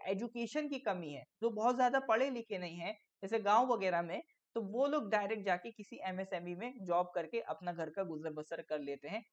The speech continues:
और हेल्दी लाइफ की तरफ आगे बढ़ते हैं। तो ये पर्पस है एमएसएमई का, ठीक है। I hope you are getting my point।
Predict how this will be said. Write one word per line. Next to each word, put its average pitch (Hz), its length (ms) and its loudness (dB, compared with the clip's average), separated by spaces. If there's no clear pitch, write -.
और 180 80 0
हेल्दी 190 380 0
लाइफ 180 320 2
की 170 60 -8
तरफ 208 240 0
आगे 147 220 -2
बढ़ते 117 300 -8
हैं। - 80 -20
तो 226 80 -4
ये 240 180 0
पर्पस 208 480 0
है - 260 -4
एमएसएमई 151 540 -10
का, - 60 -20
ठीक 214 120 -10
है। 247 160 -8
I 170 40 2
hope 202 240 4
you 202 140 -6
are 170 140 4
getting 151 280 -6
my 151 140 -8
point। 131 280 -16